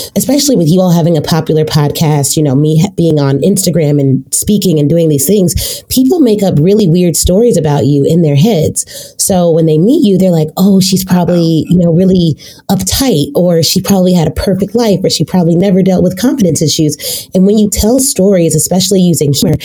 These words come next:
it allows people to know the real you and feel more connected to you.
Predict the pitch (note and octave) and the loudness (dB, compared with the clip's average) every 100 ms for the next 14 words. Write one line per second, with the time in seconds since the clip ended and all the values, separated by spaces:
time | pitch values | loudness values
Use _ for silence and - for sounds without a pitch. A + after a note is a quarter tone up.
0 | - - G3+ G3 F3+ F3+ - F#3 E3+ D3+ | -10 -6 -2 0 0 -2 -2 -2 0 0
1 | E3 D#3 C#3+ C3+ D3+ E3+ C#3 C#3 F#3+ F3 | 0 0 0 0 0 0 2 2 2 2
2 | D3+ D#3+ - D#3+ D3+ C#3+ - C3 C3+ - | 0 0 0 0 0 -2 -2 -2 -2 -4
3 | - A#2+ G3 | -4 -4 -4